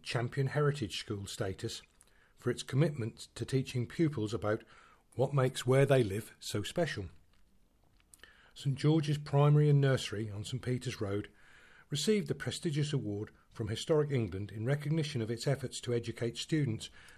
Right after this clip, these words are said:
about the history of the town. After signing up to the Heritage Schools pilot programme in twenty twelve, Saint George's has embraced local culture by embedding history into everyday teaching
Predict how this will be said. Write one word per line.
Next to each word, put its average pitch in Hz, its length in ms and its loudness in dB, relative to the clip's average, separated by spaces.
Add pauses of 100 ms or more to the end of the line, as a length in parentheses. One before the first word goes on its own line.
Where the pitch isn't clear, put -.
(120)
about 104 240 -4
the 117 80 0
history 127 360 2
of 104 100 -2
the 117 60 -6
town. 107 420 -2 (1800)
After - 180 -10
signing 160 400 4
up 147 180 4
to - 60 -10
the 117 100 -4
Heritage 139 420 0
Schools 135 340 0
pilot 156 400 0
programme 110 400 -2
in 107 80 -2
twenty 120 340 -4
twelve, 107 480 -4 (460)
Saint 156 220 -6
George's 160 480 2
has 120 240 -4 (100)
embraced 135 400 0
local 143 300 0
culture - 480 -2 (420)
by 107 160 -4
embedding 127 420 0
history 104 440 -4
into 104 260 -6
everyday 113 380 0
teaching 120 480 -2